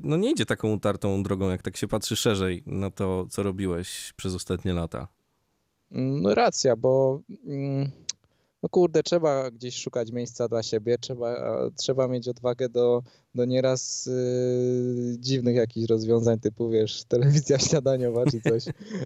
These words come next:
Speaker 2: E, ale ja mam z tego ogromną bekę, bo
Speaker 1: Mhm.
Speaker 2: pochodzę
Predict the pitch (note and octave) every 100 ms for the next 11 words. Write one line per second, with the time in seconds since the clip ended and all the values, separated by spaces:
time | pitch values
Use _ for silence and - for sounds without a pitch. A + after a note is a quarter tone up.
0 | - C3+ B2+ B2 B2+ C3+ D3+ C3+ C#3+ C#3
1 | _ _ - - - - _ D3+ C#3+ D3
2 | C#3+ D3 D3+ C#3+ C#3+ C#3+ D3 C3 A2+ G2+
3 | G2+ G#2+ A2 G2+ G#2 A#2+ B2 B2 A#2+